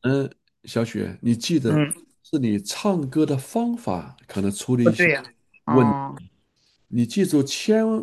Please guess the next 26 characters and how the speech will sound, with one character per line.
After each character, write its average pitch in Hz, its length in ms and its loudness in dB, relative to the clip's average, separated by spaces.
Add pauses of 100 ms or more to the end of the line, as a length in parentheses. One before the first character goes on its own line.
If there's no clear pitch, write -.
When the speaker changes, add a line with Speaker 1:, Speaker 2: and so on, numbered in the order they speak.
(260)
Speaker 1:
万 165 260 -2
不 131 180 -2
要 147 100 4
用 143 200 0
嗓 90 520 -6
子 123 120 -4
唱 127 320 -2
歌， 87 200 -8 (680)
嗓 113 380 2
子 151 160 -2
一 180 60 0
唱 175 440 -2
就 101 120 -8
沙 101 320 -2
了， - 240 -8
就 98 140 -6
哑 87 300 -6
了。 - 220 -16 (400)
要 147 160 4
用， 139 240 4
Speaker 2:
嗯。 - 200 -8 (120)
Speaker 1:
要 139 140 2
用 120 260 0 (180)
中， 226 680 -2
中 226 260 2
气， 202 360 -4